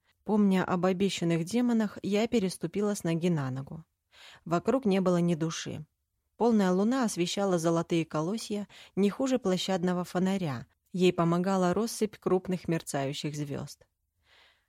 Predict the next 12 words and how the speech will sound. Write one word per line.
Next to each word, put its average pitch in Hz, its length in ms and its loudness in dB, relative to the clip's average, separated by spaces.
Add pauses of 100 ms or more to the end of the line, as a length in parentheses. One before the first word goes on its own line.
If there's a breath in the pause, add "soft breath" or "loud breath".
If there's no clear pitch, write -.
(140 soft breath)
Носа 247 300 0
коснулся 208 500 0
запах 170 400 0
полыни 196 500 0
и 208 140 -2
мяты. 143 460 -4 (580)
Прижимая 190 500 2
к 180 60 -8
себе 175 280 0
мешок, 208 580 -4
как 180 160 -6
щит, - 380 -6